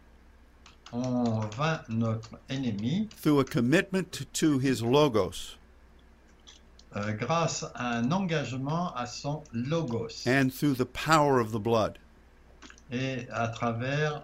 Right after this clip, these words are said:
Speaker 1: la puissance du sang.
Speaker 2: And that passage in Revelation
Speaker 1: Et ce passage en Apocalypse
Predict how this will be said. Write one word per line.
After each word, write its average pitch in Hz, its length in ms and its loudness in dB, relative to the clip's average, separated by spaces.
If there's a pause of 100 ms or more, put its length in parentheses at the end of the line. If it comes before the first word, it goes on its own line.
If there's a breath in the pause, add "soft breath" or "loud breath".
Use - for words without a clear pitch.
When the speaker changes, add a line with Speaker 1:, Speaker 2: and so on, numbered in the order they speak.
Speaker 1:
la 101 840 -4 (100)
puissance 151 680 0 (120)
du 92 160 -6
sang. - 440 -4 (220)
Speaker 2:
And 113 300 4 (180)
that 151 260 6 (180)
passage 160 520 4
in 139 160 4
Revelation 147 800 2 (1300)
Speaker 1:
Et 117 340 2
ce 113 140 -4
passage 170 580 -2
en 120 600 -2
Apocalypse 127 920 -6